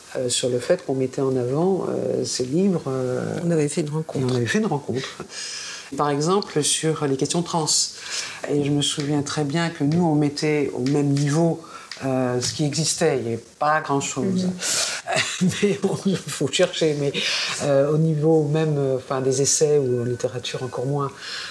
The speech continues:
Speaker 1: Mais qu'on mettait ça sur des rayons bien en haut, bien en évidence, et, euh, voilà. Euh, à côté des, des questions gays et lesbiennes. Mais, euh, on s'est rendu compte aussi que pour certaines, il n'était pas du tout évident,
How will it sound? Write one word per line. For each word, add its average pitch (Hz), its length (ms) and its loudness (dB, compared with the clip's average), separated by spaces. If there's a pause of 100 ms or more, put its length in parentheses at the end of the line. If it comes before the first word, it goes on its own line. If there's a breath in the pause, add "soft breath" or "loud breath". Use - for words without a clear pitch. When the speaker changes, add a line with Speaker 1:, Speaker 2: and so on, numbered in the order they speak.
Speaker 1:
Mais 151 440 2
qu'on 147 380 4
mettait 139 260 0
ça 147 260 0
sur 135 160 -2
des 127 120 -4
rayons 127 320 0
bien 131 240 0
en 120 140 0
haut, 147 200 4
bien 139 200 0
en 131 80 2
évidence, 135 640 0
et, 123 200 2
euh, 117 200 -2
voilà. 156 280 0 (560 loud breath)
Euh, 123 380 -2
à 120 60 -4
côté 135 340 -2
des, 123 140 -2
des 123 200 -4
questions 120 300 -4
gays 127 400 2
et 123 60 2
lesbiennes. 143 480 0 (420 loud breath)
Mais, 151 380 2
euh, 135 520 0
on 139 100 -2
s'est - 200 0
rendu 123 240 0
compte 123 240 -4
aussi 123 220 -2
que 226 60 -8
pour - 120 -6
certaines, 180 300 -2
il 175 60 0
n'était - 120 -6
pas 135 80 -2
du 123 120 -8
tout 185 140 0
évident, 190 380 2